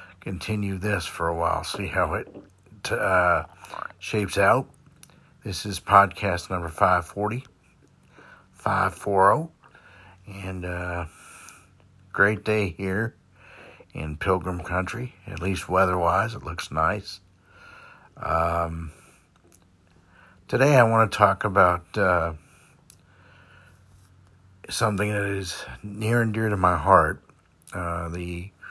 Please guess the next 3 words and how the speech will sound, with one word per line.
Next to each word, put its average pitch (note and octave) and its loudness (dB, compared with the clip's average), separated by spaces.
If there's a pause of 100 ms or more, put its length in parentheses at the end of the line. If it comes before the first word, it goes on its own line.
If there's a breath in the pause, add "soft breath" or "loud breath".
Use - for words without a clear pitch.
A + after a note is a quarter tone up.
(1600 loud breath)
uh, G2 -6 (600 loud breath)
subject A2+ 2
is, F#2+ -4